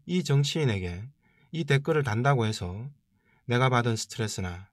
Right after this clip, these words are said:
오늘 당장 내가 짊어져야 할 일들이 해결이 되겠는가라고 말이죠. 아니라는 답을 얻는다면 쓰려던 댓글은 지워버리면 됩니다. 댓글을 달아야 할 이유가 없어지는 거죠.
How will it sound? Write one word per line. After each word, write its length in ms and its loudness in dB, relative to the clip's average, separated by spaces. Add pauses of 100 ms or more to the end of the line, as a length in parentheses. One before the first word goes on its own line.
(500)
오늘 220 0
당장 380 4
내가 240 2
짊어져야 560 2
할 140 -2
일들이 600 -2 (360)
해결이 340 2
되겠는가라고 720 -2
말이죠. 360 -12 (1600)
아니라는 460 4
답을 260 0
얻는다면 720 -4 (400)
쓰려던 520 0
댓글은 600 -4 (220)
지워버리면 560 0
됩니다. 520 -12 (640)
댓글을 320 0
달아야 320 2
할 120 2
이유가 320 -2
없어지는 460 -4
거죠. 360 -10